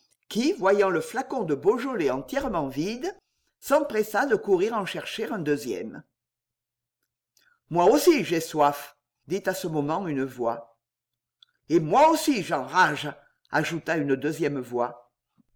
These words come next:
Ces deux exclamations furent ponctuées par deux coups de poing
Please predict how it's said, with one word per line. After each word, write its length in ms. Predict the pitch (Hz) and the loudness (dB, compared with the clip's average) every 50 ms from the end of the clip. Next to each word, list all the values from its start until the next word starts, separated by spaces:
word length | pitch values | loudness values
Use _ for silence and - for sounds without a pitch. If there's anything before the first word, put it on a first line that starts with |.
| _ _ _ _ _ _ _ _ _ _ _ _ | _ _ _ _ _ _ _ _ _ _ _ _
Ces 180 | - - 185 165 | -4 0 2 2
deux 240 | 143 190 247 - 339 | 6 6 4 4 4
exclamations 760 | 302 - - 233 208 196 185 170 160 - - 208 214 262 | 0 -2 -2 -2 0 2 2 2 0 0 0 -2 0 0
furent 300 | 285 - 202 165 143 - | 0 0 0 0 0 0
ponctuées 540 | - 220 240 240 233 - - 160 147 180 254 | 0 -2 -2 -2 -2 -4 -2 0 2 2 2
par 280 | - - 151 - - - | 2 2 -2 -2 -2 -2
deux 140 | - 277 277 | -4 -4 -2
coups 180 | - 311 233 | -2 -2 2
de 80 | 165 - | 2 2
poing 340 | - - - 180 196 269 | 2 0 0 0 2 2